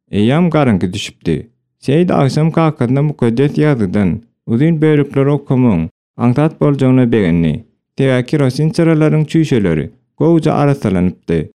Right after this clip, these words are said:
Ol Pensilvan nemisleriň dilinde Lukanyň hoş gabarynyň dokuzunjy babynyň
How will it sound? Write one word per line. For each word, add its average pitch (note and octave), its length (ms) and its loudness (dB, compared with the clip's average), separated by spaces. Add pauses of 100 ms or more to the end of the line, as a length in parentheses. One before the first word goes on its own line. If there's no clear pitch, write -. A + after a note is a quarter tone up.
(320)
Ol C#3+ 120 0
Pensilvan D#3 600 0
nemisleriň D#3+ 640 0
dilinde F#2 560 0 (260)
Lukanyň G#2+ 460 0
hoş D#3+ 260 -2
gabarynyň D#3 500 0
dokuzunjy A#2+ 440 0
babynyň A2 400 0